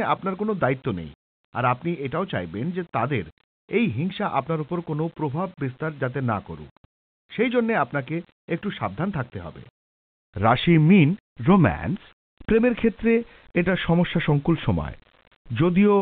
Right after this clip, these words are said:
বড় কোনো সমস্যার সংকেত পাওয়া যাচ্ছে না, আপনি হয়তো আপনার সম্পর্ক সম্বন্ধে একটু আধটু সন্দিহান হয়ে উঠবেন, তাই আজকের দিনের ঘটনাবলী সম্পর্কে সতর্ক থাকুন।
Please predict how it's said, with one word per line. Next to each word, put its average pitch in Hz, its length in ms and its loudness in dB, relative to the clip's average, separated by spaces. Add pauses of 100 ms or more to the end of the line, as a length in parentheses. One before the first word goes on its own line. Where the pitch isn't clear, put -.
(120)
বড় 123 260 4
কোনো 139 220 2
সমস্যার 120 640 0
সংকেত 113 320 0
পাওয়া 87 220 0
যাচ্ছে 85 340 -4
না, 78 120 -2 (400)
আপনি 117 280 -2
হয়তো 95 280 0
আপনার 92 300 0 (120)
সম্পর্ক 131 420 -2
সম্বন্ধে 95 460 2 (120)
একটু - 300 -6
আধটু 113 260 0 (420)
সন্দিহান 143 600 2
হয়ে 117 240 4
উঠবেন, 78 280 -4 (400)
তাই 123 240 -2
আজকের 190 440 0
দিনের 135 260 2
ঘটনাবলী 143 540 0
সম্পর্কে 120 440 0
সতর্ক 107 360 -4
থাকুন। 87 340 -6